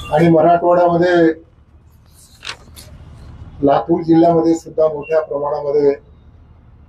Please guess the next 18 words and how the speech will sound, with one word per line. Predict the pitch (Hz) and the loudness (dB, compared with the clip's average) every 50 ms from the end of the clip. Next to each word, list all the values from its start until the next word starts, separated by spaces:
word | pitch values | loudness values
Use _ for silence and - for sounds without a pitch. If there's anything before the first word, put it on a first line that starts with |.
| - - _ - - - - - | -20 -20 _ -20 -18 -8 -2 0
या | 139 139 | 0 0
ठिकाणी | - 135 131 - 151 143 147 147 147 143 139 131 127 127 - - _ _ _ _ _ _ _ _ _ - - - - - - - - - - | 0 -2 -2 0 0 2 2 2 2 2 2 0 0 -2 -10 -20 _ _ _ _ _ _ _ _ _ -20 -20 -20 -20 -20 -20 -20 -16 -8 -4
मदत | 139 143 156 156 151 - | -2 0 0 0 -2 -2
झालेली | 135 123 127 135 147 160 147 131 - | -4 -6 -4 -2 0 0 0 -2 -2
आहे. | - - - - - - - - - - - - - - - - - - - - - - - - - - - - - - - - - - | -4 -10 -20 -20 -20 -20 -20 -20 -20 -20 -20 -20 -20 -20 -20 -20 -20 -20 -20 -20 -20 -20 -20 -20 -20 -20 -20 -20 -20 -20 -20 -14 -4 -2
तर | 156 160 | 0 2
आपल्याला | 160 151 - 170 180 180 175 185 180 | 2 2 0 2 2 2 2 2 0
सर्वांना | - - 165 165 170 180 185 185 185 | 0 -2 0 2 2 2 2 0 0
माहिती | 175 160 165 165 - 180 180 | 2 0 0 0 0 0 0
आहे | 175 165 | 0 0
की | 160 170 170 170 170 170 | 0 0 2 2 2 2
कोरडवाहू | 165 - _ _ - 147 151 165 170 170 175 170 156 156 156 156 | 0 -6 _ _ -4 -2 0 2 2 2 2 2 2 0 0 -2
जमीन | 151 156 160 165 185 190 190 160 | 0 0 0 0 0 -4 -4 -4
हेक्टरी | 143 160 165 - - - 175 185 | -4 -6 -8 -8 -10 -6 -2 -2
अठरा | 170 - - - 185 180 175 | -2 -2 -2 -4 -6 -4 -4
हजार | 175 175 185 185 | -2 0 0 0
पाचशे | 185 - 160 160 156 - 180 180 | 0 -2 -4 -4 -4 -4 -6 -2
रुपये | 170 160 156 - 143 | -2 -2 0 0 -2